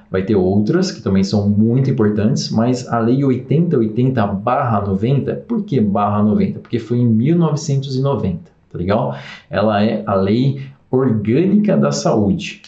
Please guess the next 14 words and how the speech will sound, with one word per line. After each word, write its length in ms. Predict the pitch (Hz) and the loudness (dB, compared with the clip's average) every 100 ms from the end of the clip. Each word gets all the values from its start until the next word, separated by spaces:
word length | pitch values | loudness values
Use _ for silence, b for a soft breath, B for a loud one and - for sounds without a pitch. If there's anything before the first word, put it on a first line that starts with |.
| _ | _
Então, 220 | 104 104 | -2 2
não 160 | 101 156 | 2 2
esqueçam 420 | 170 165 - 180 | 0 -2 -2 0
dessa 260 | 160 - 185 | 0 -2 0
lei. 280 | 113 - - - | 0 -2 -12 -6
Lei 280 | 104 104 | 0 2
oitenta 920 | 98 90 - 120 151 196 196 202 - - | 2 0 -2 2 2 4 2 0 -4 -2
oitenta. 760 | 143 156 - 95 87 - 90 - B B | 0 0 -2 0 0 -4 -12 -14 B B
O 40 | |
que 120 | - - | -20 -6
que 120 | 214 | 0
ela 140 | 190 | 0
tem 440 | 165 - 131 143 117 | 0 -2 2 4 2
de 260 | 113 110 | 0 -6